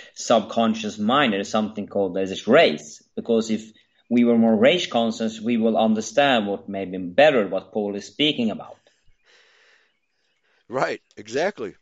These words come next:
Speaker 2: All right, please continue.
Speaker 1: It is Esau who is the firstborn son of Isaac, though only by a matter of moments. Genesis twenty-five, verses twenty-five to twenty-six. As the firstborn, he was the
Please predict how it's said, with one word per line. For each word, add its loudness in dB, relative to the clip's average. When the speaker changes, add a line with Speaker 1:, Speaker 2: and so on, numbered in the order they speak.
Speaker 2:
All -6
right, -6
please -8
continue. -6
Speaker 1:
It -4
is -2
Esau 0
who 0
is -2
the 0
firstborn 0
son -4
of 0
Isaac, 0
though 0
only 2
by 2
a 0
matter 0
of -8
moments. -6
Genesis -2
twenty-five, 0
verses -2
twenty-five -2
to -16
twenty-six. -12
As -6
the -2
firstborn, 2
he -8
was 2
the -4